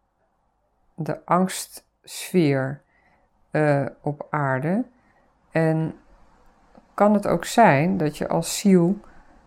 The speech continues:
niet meer de noodzaak voelt terug te keren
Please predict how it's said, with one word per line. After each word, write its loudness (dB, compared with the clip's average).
niet 4
meer 4
de 4
noodzaak 4
voelt -4
terug -2
te -14
keren -4